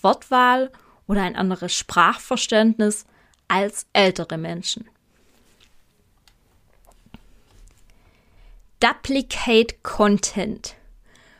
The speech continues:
Oh, <laughs> da habe ich auch eine nette Geschichte. Ich habe vor ein paar Monaten eine Kooperationsanfrage von einer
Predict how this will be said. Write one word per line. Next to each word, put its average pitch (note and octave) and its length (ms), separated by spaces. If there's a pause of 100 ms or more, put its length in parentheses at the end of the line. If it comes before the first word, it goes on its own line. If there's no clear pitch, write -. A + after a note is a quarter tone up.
(180)
Oh, G3 960 (440)
<laughs> - 460
da A3 160
habe C4 180
ich - 220
auch A3 240
eine F#3+ 280
nette F#3 240
Geschichte. - 640 (100)
Ich G#3+ 360
habe G#3+ 260
vor F#3+ 300
ein F#3 240
paar - 200
Monaten B3 540
eine F#3+ 240
Kooperationsanfrage G#3+ 1700
von F3+ 340
einer F3 400